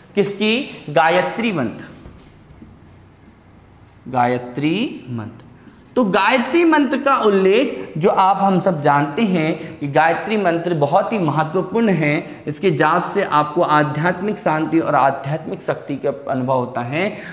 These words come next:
तो गायत्री मंत्र, जैसे कि मैं उल्लेख कर देता हूँ, बता देता हूँ कि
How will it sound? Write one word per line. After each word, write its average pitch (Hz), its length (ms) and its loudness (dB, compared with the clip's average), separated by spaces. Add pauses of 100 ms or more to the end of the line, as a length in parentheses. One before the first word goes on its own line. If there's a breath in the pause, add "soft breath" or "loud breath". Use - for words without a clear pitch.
(100)
तो 311 360 2 (120)
गायत्री 208 480 2
मंत्र, 240 340 2
जैसे 190 280 0
कि 185 160 -4
मैं 170 180 2
उल्लेख 151 380 0
कर 143 120 2
देता 135 240 -2
हूँ, 170 140 -4
बता 151 280 0
देता 139 260 -4
हूँ 180 180 -4
कि 175 80 -8